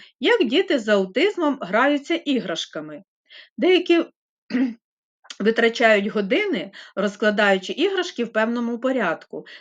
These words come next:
замість того, щоб використовувати їх з ігровою метою.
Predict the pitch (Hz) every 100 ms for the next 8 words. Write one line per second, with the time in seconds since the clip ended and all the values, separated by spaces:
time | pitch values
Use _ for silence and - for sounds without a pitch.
0 | - 180 202 196 220 - 494 320 185 -
1 | 185 190 196 196 - 403 440 285 202 190
2 | 226 311 196 175 165 175 226 226 214 214
3 | 165 156 156